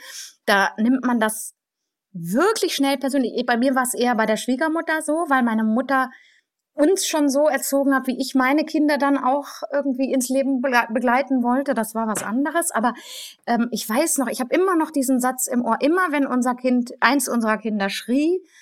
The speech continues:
war das, „Das hat bestimmt Hunger.“ Weil meine Schwiegermutter damals in den siebzigern Kinder bekommen hat, da war ja Stillen verpönt. Und ich hatte das Gefühl, für sie war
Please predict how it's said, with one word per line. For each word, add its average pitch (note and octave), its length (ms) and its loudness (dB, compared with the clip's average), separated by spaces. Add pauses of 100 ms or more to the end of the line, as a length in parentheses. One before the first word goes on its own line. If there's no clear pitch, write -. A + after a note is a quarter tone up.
(140)
war A3 180 0
das, A3 220 -2 (140)
„Das - 160 -4
hat C4 140 -4
bestimmt C4 420 0
Hunger.“ F3 340 -4 (480)
Weil A3 160 2
meine A#3 200 0
Schwiegermutter E4 640 0
damals C4+ 360 2
in A#3+ 120 0
den A3+ 120 2
siebzigern C#4 500 -2
Kinder C#4+ 300 2
bekommen C#4+ 400 0
hat, F#4+ 140 -4 (320)
da A3 140 2
war B3 120 2
ja B3+ 140 0
Stillen C4 380 2
verpönt. - 800 -4 (280)
Und C4+ 240 0 (140)
ich - 180 -4
hatte D4+ 180 -2
das - 180 0
Gefühl, D4+ 500 -2 (580)
für C4 180 0
sie D4 280 2
war D#4 400 2